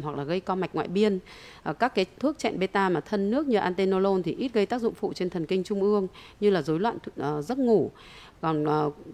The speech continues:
ờ, trong các cái thuốc chẹn beta thì, ừm, mà có, ờ, dùng cùng,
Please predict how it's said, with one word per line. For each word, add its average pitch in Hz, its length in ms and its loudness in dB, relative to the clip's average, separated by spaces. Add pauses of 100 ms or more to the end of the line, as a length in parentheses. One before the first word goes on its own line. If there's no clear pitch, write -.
(140)
ờ, 151 160 -2
trong 220 280 2
các 269 160 -2
cái 202 100 -2
thuốc 294 240 -4
chẹn - 180 -4
beta 190 420 0
thì, 151 340 -4 (140)
ừm, 147 340 -6
mà 156 240 -2
có, 147 360 -2 (280)
ờ, 180 220 -4
dùng 160 300 -2
cùng, 156 300 0